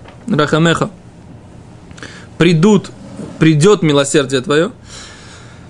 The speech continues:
Раши объясняет так. Э, то есть он говорит, «Рахамеха мегим аль кен ципор». То есть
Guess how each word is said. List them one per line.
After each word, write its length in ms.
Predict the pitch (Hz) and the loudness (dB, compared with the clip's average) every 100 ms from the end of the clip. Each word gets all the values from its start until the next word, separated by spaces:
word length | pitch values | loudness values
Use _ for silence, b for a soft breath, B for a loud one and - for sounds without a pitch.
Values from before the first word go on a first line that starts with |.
| B B - - | B B -20 -4
Раши 280 | 147 202 226 | 0 2 2
объясняет 380 | 208 208 208 202 | 2 2 0 2
так. 340 | 214 147 - B B B B - - | 0 0 -6 B B B B -20 -4
Э, 300 | 165 156 151 | 0 2 2
то 100 | 156 | 0
есть 120 | 143 | 0
он 100 | 202 | 2
говорит, 180 | 190 165 | 2 0
«Рахамеха 480 | 170 151 175 254 226 | -2 0 0 2 2
мегим 360 | 196 165 233 | 2 0 2
аль 120 | 190 160 | 2 2
кен 240 | 190 202 | 0 0
ципор». 380 | - 156 143 131 | -2 0 0 0
То 100 | 143 | -4
есть 140 | 123 | -6